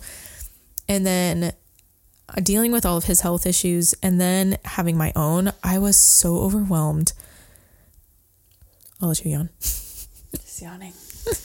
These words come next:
Speaker 1: The first thing I did
Speaker 2: Gosh.
Speaker 1: was I went to the doctor,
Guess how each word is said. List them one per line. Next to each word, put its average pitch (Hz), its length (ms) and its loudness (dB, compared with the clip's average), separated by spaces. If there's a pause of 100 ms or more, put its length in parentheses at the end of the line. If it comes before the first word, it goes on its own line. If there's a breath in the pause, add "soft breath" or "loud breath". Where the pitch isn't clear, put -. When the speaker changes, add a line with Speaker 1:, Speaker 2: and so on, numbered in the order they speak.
(420 loud breath)
Speaker 1:
The 202 100 0
first 220 220 4
thing 277 120 0
I 208 60 2
did 175 160 0
Speaker 2:
Gosh. 233 180 -4 (720)
Speaker 1:
was 190 120 2
I 190 60 2
went 185 140 2
to 185 60 0
the 180 80 -2
doctor, 151 420 0